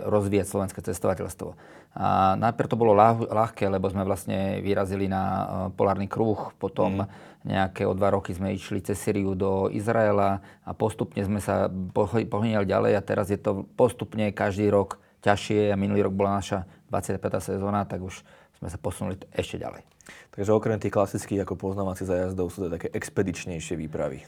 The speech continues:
Speaker 2: hej, kde
Speaker 1: Ehm.
Speaker 2: naozaj chodíte už, e, do takých oblastí, ktoré sú trošku buď nepreskúmané, alebo sú nejako unikátne. Je to tak?
Speaker 1: E, tak tie, tie maximálne expedície, o ktorých chcem dnes
Speaker 2: Mhm.
Speaker 1: rozprávať,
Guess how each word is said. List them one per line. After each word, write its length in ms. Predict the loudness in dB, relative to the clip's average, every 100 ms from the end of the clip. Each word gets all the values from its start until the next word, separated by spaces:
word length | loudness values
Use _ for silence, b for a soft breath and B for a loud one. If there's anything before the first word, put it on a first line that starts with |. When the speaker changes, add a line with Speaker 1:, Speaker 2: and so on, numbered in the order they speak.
| -20 -14
Speaker 2:
hej, 80 | -4
kde 320 | 0 0 0
Speaker 1:
Ehm. 80 | 0
Speaker 2:
naozaj 240 | -2 -2
chodíte 400 | 0 0 2 2
už, 300 | 2 0 -10 B B B B B
e, 100 | -2 2 2 2
do 300 | -2 -4 -6
takých 240 | -6 -6 -2
oblastí, 400 | 4 4 2 0
ktoré 160 | 0
sú 160 | 2 2
trošku 320 | 2 0 2
buď 240 | 2 4 4
nepreskúmané, 640 | 4 2 0 2 2 4
alebo 320 | 4 4 2
sú 160 | -2 -4
nejako 220 | -4 -4
unikátne. 480 | -4 -4 -4 -6 -6
Je 80 | -6
to 80 | -4
tak? 240 | -4 -4
Speaker 1:
E, 320 | -4 -4 -4 -10 -8
tak 180 | -4 0
tie, 320 | 0 0 -2
tie 220 | 0 4 6
maximálne 420 | 4 2 4 2
expedície, 460 | 2 0 2 0
o 40 | 0
ktorých 200 | 0 0
chcem 160 | 0
dnes 160 | 2 2
Speaker 2:
Mhm. 60 | 0
Speaker 1:
rozprávať, 480 | 0 0 2 2